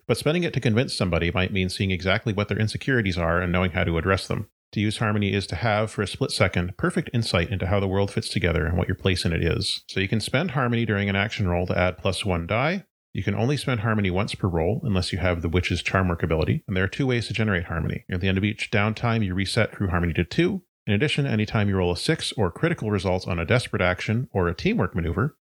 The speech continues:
you generate harmony. This happens even if you've spent harmony on that roll. If you're lucky enough, sometimes you'll spend harmony and immediately regenerate it. Harmony is a useful resource and tend to be used frequently, so don't be shy about spending it.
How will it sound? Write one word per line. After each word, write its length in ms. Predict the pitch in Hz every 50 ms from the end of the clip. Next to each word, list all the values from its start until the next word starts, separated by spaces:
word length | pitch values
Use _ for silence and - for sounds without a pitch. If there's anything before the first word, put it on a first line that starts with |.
| _ _ _
you 60 | - 110
generate 360 | - 101 90 87 87 85 -
harmony. 380 | - 95 87 85 87 - - - -
This 100 | - -
happens 280 | 131 131 - 139 113 123
even 200 | 127 117 139 135
if 100 | 123 -
you've 100 | 135 107
spent 220 | - - 120 113
harmony 300 | 107 110 104 104 104 104
on 160 | 101 90 87 87
that 140 | 87 85 85
roll. 340 | 85 85 80 - - 107 - -
If 100 | 110 -
you're 100 | 98 95
lucky 220 | 107 113 - 127
enough, 220 | 110 110 117 107 -
sometimes 360 | 123 113 - 104 95 90 87
you'll 60 | 92
spend 280 | - - - 151 147 120
harmony 300 | 131 135 135 135 135 -
and 100 | - 92
immediately 380 | 82 85 92 87 90 98 - 90
regenerate 420 | 87 85 90 87 82 82 80 82
it. 140 | - - - _ -
Harmony 240 | 110 101 101 98 95
is 80 | -
a 20 | 98
useful 220 | 92 - - 95
resource 360 | 113 117 107 113 110 104 -
and 80 | - 123
tend 200 | - - 90 85
to 40 | -
be 100 | 87 82
used 200 | 80 78 - -
frequently, 540 | - 143 135 - - 113 107 107 104 107
so 100 | 104 -
don't 120 | 90 82 -
be 40 | 92
shy 200 | - - 90 85
about 180 | 82 82 -
spending 300 | - - 87 80 85 87
it. 120 | 120 143